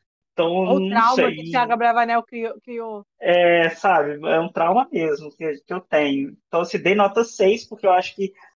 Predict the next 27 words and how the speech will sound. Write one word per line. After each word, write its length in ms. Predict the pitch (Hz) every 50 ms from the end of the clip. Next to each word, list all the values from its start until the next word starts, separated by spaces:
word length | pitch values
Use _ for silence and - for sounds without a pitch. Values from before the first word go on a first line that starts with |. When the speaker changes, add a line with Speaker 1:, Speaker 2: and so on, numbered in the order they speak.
| _ -
Speaker 1:
ele 300 | 180 180 180 180 175 175
é, 260 | - 185 196 190 190
se 140 | - - 214
ele 100 | 208 226
for 220 | 226 - 214 202
uma 140 | 185 175 180 175
pessoa 240 | 180 175 - 180
expansiva, 680 | 170 - - - 185 165 - - - 185 175 160 143 147
assim, 240 | 147 - - 160 135
que, 400 | - - 147 143 135 131 131 - _ _ _ _ _ _ _
que 80 | - 151
é 100 | 147 147
a 220 | 147 151 147 147
vontade 760 | 143 - 143 147 156 156 151 - - 156 160 156 156 - 139 -
dele, 400 | - 175 196 190 165 151 147 143
acho 140 | 151 -
que 80 | - -
vai 80 | 165 160
ser 100 | - 175
interessante. 440 | - - 185 208 - - 156 143 -
Mas 80 | 151 147
se 80 | -
ele 80 | 175 175
for 200 | - - 190 165
muito 260 | 165 180 190 190 -
Thiago 260 | - 190 175 170 156
Abravanel, 720 | 165 160 - 160 151 170 165 156 143 143 147 156 160 170